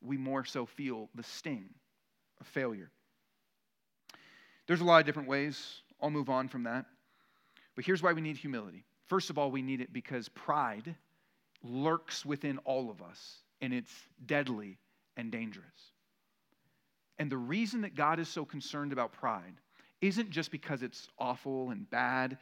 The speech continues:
The reason that we need humility, this is underneath all of this.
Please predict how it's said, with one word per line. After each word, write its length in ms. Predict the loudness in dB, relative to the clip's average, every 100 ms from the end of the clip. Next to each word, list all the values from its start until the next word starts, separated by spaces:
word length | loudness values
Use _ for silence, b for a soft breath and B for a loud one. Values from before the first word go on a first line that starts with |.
| B B B
The 80 | -4
reason 600 | -2 0 2 2 0 0
that 100 | 0
we 140 | -2
need 360 | 0 -2 -4 -6
humility, 680 | -6 -6 0 0 0 -2 0
this 160 | 0
is 80 | 0
underneath 680 | 0 0 0 -2 -2 -4 -6 -4
all 200 | -2 -2
of 100 | -8
this. 300 | -20 -20